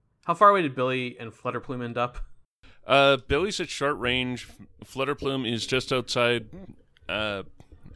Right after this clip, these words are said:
Speaker 2: Ilan's door.
Speaker 1: Okay, so everybody's within short range.
Speaker 2: Yes, everyone is within short range. So,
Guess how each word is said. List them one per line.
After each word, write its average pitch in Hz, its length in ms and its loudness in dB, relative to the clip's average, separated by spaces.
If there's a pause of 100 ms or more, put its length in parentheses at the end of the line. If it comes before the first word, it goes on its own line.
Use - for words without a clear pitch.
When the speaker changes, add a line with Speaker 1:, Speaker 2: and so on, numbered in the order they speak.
(120)
Speaker 2:
Ilan's 117 400 -2
door. 87 420 -14 (280)
Speaker 1:
Okay, 113 140 -8
so 110 100 -12
everybody's 123 360 -4
within 110 340 -6
short 113 400 -10
range. - 280 -18 (580)
Speaker 2:
Yes, 110 420 -4
everyone 117 300 -4
is 113 200 -4
within 110 300 -6
short 98 220 -8
range. - 300 -12 (1200)
So, 117 360 -6